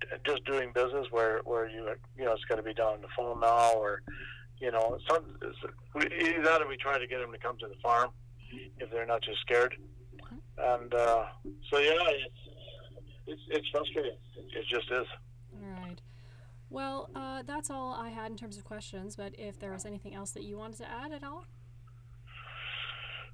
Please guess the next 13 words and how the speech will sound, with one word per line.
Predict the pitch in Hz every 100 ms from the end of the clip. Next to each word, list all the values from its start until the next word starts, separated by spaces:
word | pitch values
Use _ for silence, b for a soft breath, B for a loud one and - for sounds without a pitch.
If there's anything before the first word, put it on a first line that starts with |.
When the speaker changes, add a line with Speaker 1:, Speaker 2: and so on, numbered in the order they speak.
| -
Speaker 1:
<sighs> | -
I | 190 190 - - - - - - - - 127
don't. | 147 170 131
I'd, | 123 127
I'd | 135 127
like | 160 -
to | -
say, | 151 139
"Hey, | 147 196 185
you | 160
know | 175
what? | 170 185
This | -